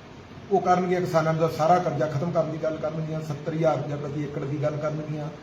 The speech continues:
ਜਾਂ ਰੇਤ ਜਿਹੜੀ ਆ ਇਕੱਤੀ ਦਸੰਬਰ ਤੱਕ ਜਿਹੜੀ ਉਹਨਾਂ ਨੇ ਡੈਡਲਾਈਨ ਦਿੱਤੀ ਆ, ਉਹਨੂੰ ਰੱਦ ਕਰਨਗੀਆਂ ਤੇ ਸਦਾ ਦੀ ਰੇਤ 'ਚ ਚੁਕਾਉਣ ਦੀ ਜਿਹੜੀ ਆ,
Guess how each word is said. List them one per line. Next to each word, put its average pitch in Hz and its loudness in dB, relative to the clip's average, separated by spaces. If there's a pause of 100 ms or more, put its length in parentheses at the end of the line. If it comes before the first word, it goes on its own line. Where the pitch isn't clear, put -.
(240)
ਜਾਂ 190 6
ਰੇਤ 180 10
ਜਿਹੜੀ 170 4
ਆ 131 0
ਇਕੱਤੀ - -4
ਦਸੰਬਰ 160 0
ਤੱਕ 160 0
ਜਿਹੜੀ 156 2
ਉਹਨਾਂ 160 6
ਨੇ 156 4 (320)
ਡੈਡਲਾਈਨ 156 2
ਦਿੱਤੀ 139 -2
ਆ, 139 -4 (400)
ਉਹਨੂੰ 190 6
ਰੱਦ 175 8
ਕਰਨਗੀਆਂ 185 2 (500)
ਤੇ 175 -4
ਸਦਾ 226 10
ਦੀ 220 6
ਰੇਤ 175 6
'ਚ 175 -2
ਚੁਕਾਉਣ 156 0
ਦੀ 151 0
ਜਿਹੜੀ 151 -2
ਆ, 127 -2